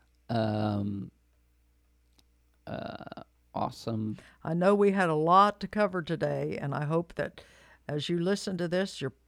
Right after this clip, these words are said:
Speaker 2: pulling it all in and gas-, grasping what we're saying, and that the word will just come alive to you,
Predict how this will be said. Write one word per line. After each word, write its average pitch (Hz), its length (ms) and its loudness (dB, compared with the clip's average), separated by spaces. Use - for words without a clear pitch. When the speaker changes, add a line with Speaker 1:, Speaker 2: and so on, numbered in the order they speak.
Speaker 2:
pulling 185 320 2
it 190 100 0
all 190 280 4
in 190 300 2
and 123 200 -4
gas-, 165 400 0
grasping 196 680 0
what 170 200 -2
we're 165 160 -2
saying, 190 540 -4
and 123 240 -4
that 143 260 -2
the 131 140 -6
word 170 500 0
will 165 100 -2
just 156 260 -6
come 165 200 -4
alive 131 480 -2
to - 160 -6
you, - 240 -8